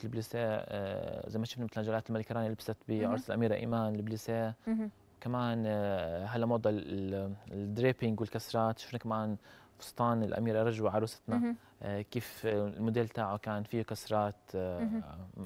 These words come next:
Speaker 2: فهلا الموضة رايحة
Speaker 1: شوي
Speaker 2: على الم-، ال-،
Speaker 1: دريبينج،
Speaker 2: الأنعم،
Speaker 1: أنعم،
Speaker 2: الألطف،
Speaker 1: أبسط،
Speaker 2: الهذا.
Speaker 1: بالضبط، آه.
Speaker 2: تمام. خلينا نحكي كمان عن فساتين الأعراس، يعني إحنا هلا داخلين على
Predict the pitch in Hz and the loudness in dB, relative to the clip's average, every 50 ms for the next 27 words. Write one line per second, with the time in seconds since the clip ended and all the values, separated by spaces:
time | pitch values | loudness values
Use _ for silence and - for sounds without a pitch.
0 | - - - - 247 247 269 277 285 269 240 214 226 233 233 254 269 262 220 254 | -10 -12 -2 2 4 6 8 10 10 10 10 10 8 6 8 8 8 8 10 8
1 | 247 247 247 277 277 - 269 226 226 247 240 240 233 233 233 226 - 202 226 226 | 10 10 8 8 6 4 4 6 8 8 8 6 6 4 2 4 4 4 4 4
2 | 208 196 226 226 214 - 220 269 - 254 226 233 240 240 240 240 233 233 226 220 | 2 2 2 2 6 8 10 10 10 10 10 10 10 10 10 8 8 6 6 6
3 | - - 247 254 254 240 247 240 226 220 220 226 233 226 226 214 247 208 190 170 | 8 8 8 8 8 6 6 8 10 10 10 10 8 6 4 4 4 6 6 6
4 | - - 165 - - - - 107 107 101 101 - - - - 302 269 220 185 190 | 6 4 2 -2 -4 -6 -6 -4 -4 -4 -6 -8 6 10 12 12 12 10 8 6
5 | - - - - - 330 302 494 679 719 508 - - - 359 - - 320 285 269 | 2 -2 -10 4 6 10 12 12 12 12 12 10 6 4 2 4 4 6 8 8
6 | 269 262 254 240 - 220 226 220 220 214 202 208 - - 240 - 240 - 262 269 | 8 6 6 4 2 2 2 2 2 2 2 2 2 2 0 -2 0 0 2 2
7 | 254 233 220 220 208 190 - - 170 175 160 190 185 208 240 - 277 247 240 240 | 4 4 2 2 2 4 6 6 6 8 8 8 8 8 6 6 4 2 4 4
8 | 247 - - 269 254 240 247 226 226 214 208 208 196 - - 196 196 180 220 208 | 4 2 2 2 0 2 2 4 8 8 10 10 10 8 6 4 6 6 4 4
9 | - - 220 220 220 214 208 208 - 196 202 202 196 190 190 185 180 | 4 2 2 2 2 2 2 2 4 4 6 6 6 6 6 6 6